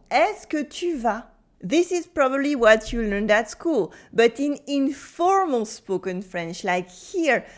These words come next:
we don't do the inversion.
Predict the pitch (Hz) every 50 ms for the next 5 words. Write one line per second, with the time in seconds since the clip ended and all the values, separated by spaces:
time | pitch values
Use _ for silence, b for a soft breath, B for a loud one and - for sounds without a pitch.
0 | B B B B 214 220 302 294 233 202 190 196 220 - 330 349 381 403 392 381
1 | 403 - - - - 190 175 175 - - 262 262 262 262 254 202 190 247 240 -
2 | 247 247 233 233 226 202 247 302 320 320 254 - 185 175 175 175